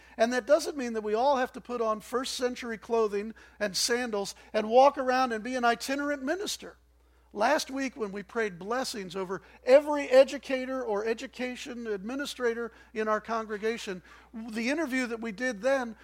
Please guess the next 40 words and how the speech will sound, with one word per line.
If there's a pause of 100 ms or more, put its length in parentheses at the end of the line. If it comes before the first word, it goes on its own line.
(120)
was
about
someone
who
has
given
her
life
as
an
educator, (320)
and
she
brings
the
ministry (220)
of
the
kingdom
of
God (260)
to
her
work
as
an
educator. (2250)
The
truth
is,
no
matter
where
you
are, (580)
no
matter
what
you
do,